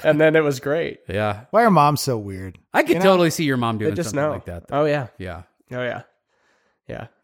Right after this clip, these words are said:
Speaker 3: Is your, uh,
Speaker 1: She
Speaker 3: mom
Speaker 1: needs
Speaker 3: on,
Speaker 1: to embrace it.
Speaker 3: is your mom on Facebook, Buck?
Speaker 2: Yeah.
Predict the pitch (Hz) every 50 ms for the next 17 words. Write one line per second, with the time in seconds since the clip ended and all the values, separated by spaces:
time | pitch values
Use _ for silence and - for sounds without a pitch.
0 | _ 165 175 170 190 208 208 208 202 202 190 185 185 196 202 208 202 214 196 160
1 | 123 127 120 131 147 - - - - - - 160 143 170 190 196 196 196 196 202
2 | 190 - - 190 196 190 - - 208 - - 160 160 - - - _ _ _ _
3 | _ _ _ _ _ _ _ 110 110 117 117 110